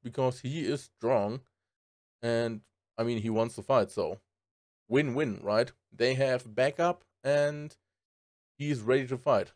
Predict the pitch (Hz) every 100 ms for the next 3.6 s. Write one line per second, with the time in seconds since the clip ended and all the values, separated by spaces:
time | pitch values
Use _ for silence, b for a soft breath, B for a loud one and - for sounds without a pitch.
0 | _ _ _ _ - 110 113 120 113 -
1 | 107 - 98 _ 170 180 208 113 131 131
2 | 139 135 - _ 135 139 131 - - 135
3 | - _ _ 110 107 127